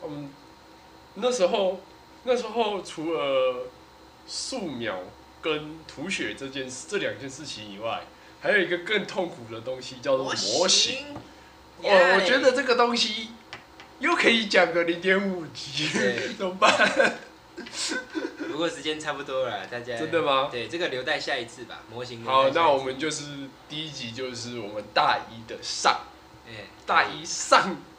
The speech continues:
Speaker 2: 对。
Speaker 1: 还没讲完哦，我们还有下。
Speaker 2: 我们来一下下集预告哈。
Speaker 1: 下集预告就是我们做模型。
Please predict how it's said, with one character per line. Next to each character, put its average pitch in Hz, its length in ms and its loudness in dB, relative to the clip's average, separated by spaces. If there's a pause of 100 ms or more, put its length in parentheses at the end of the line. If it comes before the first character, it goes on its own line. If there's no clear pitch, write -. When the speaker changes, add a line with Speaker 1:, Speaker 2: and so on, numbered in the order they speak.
(160)
Speaker 2:
对。 110 120 -8
Speaker 1:
还 180 60 2
没 247 140 4
讲 190 220 6
完 165 120 0
哦， 170 140 2
我 175 80 6
们 170 120 2
还 202 100 2
有 180 100 2
下。 - 540 6 (1000)
Speaker 2:
我 120 80 -10
们 139 120 -4
来 143 120 4
一 156 60 -2
下 180 120 2
下 165 200 -2
集 131 220 -10
预 139 140 -10
告 131 140 -8
哈。 107 280 -8
Speaker 1:
下 226 280 10
集 170 160 2 (100)
预 180 160 -8
告 175 240 6
就 170 160 0
是 180 220 -4
我 131 200 -6
们 135 280 -6
做 175 260 0
模 135 260 -4
型。 - 260 -4